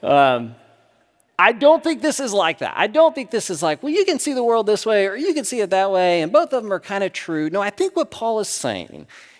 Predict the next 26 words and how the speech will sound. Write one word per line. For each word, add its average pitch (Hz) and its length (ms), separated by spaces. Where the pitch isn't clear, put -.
is 160 260
if 294 320
Jesus 151 580
is - 280
king 180 420
above 127 320
all, 90 320
that 175 180
there 202 120
really 220 320
is 180 160
only 156 240
one 147 500
right 131 240
way 127 180
to 107 80
see - 200
the 98 100
world. 80 280
And 135 140
that 220 160
is 262 140
to - 120
see 208 260
the 170 100
world 131 560